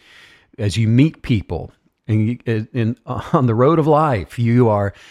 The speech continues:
discovering what they value by way of creation. And a self-prophesied experience evolves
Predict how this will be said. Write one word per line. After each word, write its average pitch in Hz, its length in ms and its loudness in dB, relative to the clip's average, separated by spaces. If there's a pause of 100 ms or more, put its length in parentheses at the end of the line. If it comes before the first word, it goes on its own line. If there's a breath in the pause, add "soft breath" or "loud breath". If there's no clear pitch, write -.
(160 loud breath)
discovering 185 680 0
what 139 240 -2
they 107 120 0
value 98 520 -2
by 82 200 -4
way 107 260 -4
of 117 160 -6
creation. 78 600 -6 (540 loud breath)
And 147 320 0 (200)
a 120 260 -2
self-prophesied 156 1800 -4
experience 117 720 -2
evolves 127 680 -2